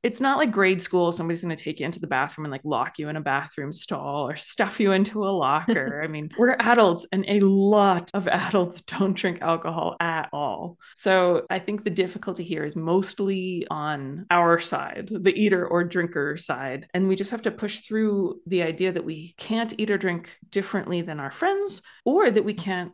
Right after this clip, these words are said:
Speaker 1: eat or drink differently than we are used to doing, 'cause people will notice the change and somehow think something bad about us because we have changed.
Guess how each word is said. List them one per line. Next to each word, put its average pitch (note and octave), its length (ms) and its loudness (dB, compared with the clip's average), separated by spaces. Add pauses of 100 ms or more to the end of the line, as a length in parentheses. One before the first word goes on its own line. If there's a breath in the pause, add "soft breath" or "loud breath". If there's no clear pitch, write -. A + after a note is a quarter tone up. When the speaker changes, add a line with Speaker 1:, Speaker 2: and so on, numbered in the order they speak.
(140)
Speaker 1:
eat G3 160 -2
or F3+ 80 0
drink F3 280 -8
differently E3 460 -6
than D#3+ 320 -6
we D#3+ 160 -4
are D3 180 -6
used F3+ 460 -2
to - 80 -8
doing, A#2+ 500 -4
'cause E3+ 140 -8
people E3 280 -4
will D3 480 -4
notice F3 520 4
the D3 120 -8
change E3+ 600 -2
and D#3 120 -10
somehow E3 340 -8
think - 240 -14
something D#3 380 -12
bad C#3+ 220 -4
about C3 240 -6
us - 200 -10
because - 340 -12
we C#3 80 -12
have - 140 -16
changed. - 580 -12